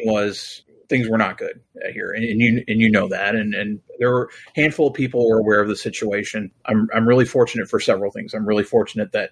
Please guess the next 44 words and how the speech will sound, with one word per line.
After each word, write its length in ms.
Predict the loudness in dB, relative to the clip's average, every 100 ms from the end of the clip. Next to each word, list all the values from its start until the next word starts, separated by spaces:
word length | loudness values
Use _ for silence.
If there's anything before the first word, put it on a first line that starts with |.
| _
Heidi 280 | 0 2 4
gave 180 | 4 4
me 80 | 4
an 80 |
opportunity 460 | 2 0 0 0 0 -4
to 180 | -8
straighten 280 | -6 -4 -4
things 200 | -4 0
out 240 | 0 0 -4
and 100 | -8
get 160 | -6 -4
myself 540 | 0 0 -2 0 0
straight 420 | 0 0 2 2 -4 _
and 180 | -14 -14
to 60 | -14
get 220 | -8 -6 -4
things 160 | -6
straight 240 | 0 -2 -2
with 100 | -2
her. 280 | 0 0 -2 _ 0
My 140 | 0
boys 420 | 2 4 4 2
were 160 | 0 0
incredibly 760 | -2 0 2 2 2 0 -2 -2
supportive. 600 | -6 -2 0 2 0 -4 _
I 80 | -4
did 260 | 0 -2 -2
put 220 | -4 0
this 180 | 0 0
out, 400 | 0 0 -2 -16 -12
uh, 140 | -10 -4
on 120 | -4
several 420 | 0 0 4 2
social 400 | 2 2 2 2
platforms. 680 | 0 0 0 2 2 0 -4 -14 _ _
The 480 | 0 2 2 2 -2 0
outpouring 440 | -2 2 2 4
of 80 | 4
support 440 | 0 -2 0 0 -2
was 400 | -4 -4 -8 -14 -20 _ _ _ _
shocking. 540 | -4 0 0 -2 -12 -10
Like, 160 | -8 0
I 80 | 4
was 340 | 4 4 -4